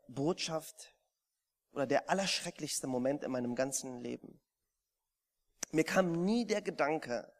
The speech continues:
meine Feinde zu lieben, meine, meine, für meine Verfolg-, äh, Ver-, Verfolger zu beten. Jesus sagt, bete für deine Feinde.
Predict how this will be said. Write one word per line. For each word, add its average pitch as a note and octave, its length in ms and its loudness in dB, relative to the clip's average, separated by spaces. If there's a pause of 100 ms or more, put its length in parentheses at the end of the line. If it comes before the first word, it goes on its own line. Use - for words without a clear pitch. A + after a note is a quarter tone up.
(720)
meine C#3+ 280 2
Feinde F#3+ 540 0
zu - 180 -2
lieben, D#3+ 680 0 (1400)
meine, C#3+ 260 4 (280)
meine, C#3+ 460 4 (360)
für - 180 -8
meine D3 380 2
Verfolg-, G3 800 -2
äh, D3+ 160 2
Ver-, - 160 -6
Verfolger E3+ 680 2 (240)
zu D#3+ 220 0
beten. F#3 520 4 (840)
Jesus F3 500 0
sagt, D3+ 420 -2 (420)
bete E3+ 380 0
für - 160 -8
deine C#3 220 -4
Feinde. C#3 560 -4